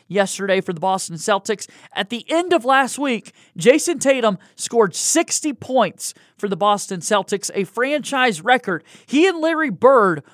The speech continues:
are now at the top of Celtics all-time scorers. There was a game where our guy, Jason Tatum, scored sixty points. He is so good as a basketball player in the N B A. That was crazy to watch last week. And then also Patrick Baldwin Junior.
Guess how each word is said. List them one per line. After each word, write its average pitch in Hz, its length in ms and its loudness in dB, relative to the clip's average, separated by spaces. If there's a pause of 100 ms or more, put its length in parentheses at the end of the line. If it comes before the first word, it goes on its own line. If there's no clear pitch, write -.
are 214 160 2
now 254 240 2
at 247 100 -6
the 202 80 -6
top 262 400 2
of 180 140 -4
Celtics 233 480 -4
all-time 226 420 -4
scorers. 208 500 -2 (260)
There 233 120 2
was 254 140 -2
a 214 40 -6
game 226 220 -4
where 202 160 -4
our 247 220 2
guy, 202 240 0
Jason 226 400 0
Tatum, 208 340 0 (220)
scored 226 340 -2
sixty 311 640 -2
points. 240 640 -2 (240)
He 226 180 -6
is 165 140 -4
so 208 340 0
good 165 400 -2 (260)
as 160 140 -6
a 170 60 -6
basketball 185 480 -2
player 160 340 2 (300)
in 180 120 -4
the 170 140 -6
N 175 80 -4
B 170 140 0
A. 156 80 0
That 156 140 -2
was 160 120 -10
crazy 170 420 -4
to 156 60 -6
watch 160 400 -4 (300)
last 160 380 -2
week. 170 280 -2
And 220 120 0
then 240 80 2
also 254 380 4
Patrick 254 440 -4
Baldwin 240 380 -4
Junior. 196 500 -4